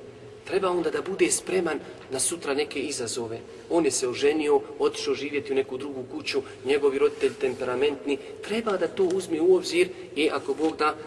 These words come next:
da spremno dočeka neke, onaj, probleme. Također, nerijetko se dešava i zato to podlačimo, da ljudi znaju biti malo nepravedni prema ženama. I dosta ćemo i puta to, onaj, večeras provlačiti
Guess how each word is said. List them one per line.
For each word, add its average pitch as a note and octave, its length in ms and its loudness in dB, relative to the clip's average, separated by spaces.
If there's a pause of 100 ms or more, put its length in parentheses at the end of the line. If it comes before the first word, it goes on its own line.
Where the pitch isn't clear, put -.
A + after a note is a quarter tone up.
(100)
da B2+ 60 -2
spremno D3 380 0
dočeka C3+ 500 0 (380)
neke, C3 420 0
onaj, B2 340 -2 (280)
probleme. A#2 420 0 (580)
Također, F#3 460 6 (460)
nerijetko F3+ 440 4
se - 140 0
dešava D#3+ 420 2
i C#3+ 60 0
zato D#3 260 -4
to D3+ 180 -2
podlačimo, D#3 720 0 (420)
da C3 80 0
ljudi D3+ 260 -2
znaju D#3 240 2
biti D#3 240 -4
malo C#3+ 180 4
nepravedni C3 540 2
prema B2 240 -2
ženama. A#2 380 -2 (400)
I D3 140 -8 (260)
dosta F3+ 280 4
ćemo D3 180 0
i C#3+ 60 2
puta D3+ 340 -2
to, D3+ 160 0
onaj, B2+ 360 2
večeras C3 540 -2 (1040)
provlačiti C3+ 800 4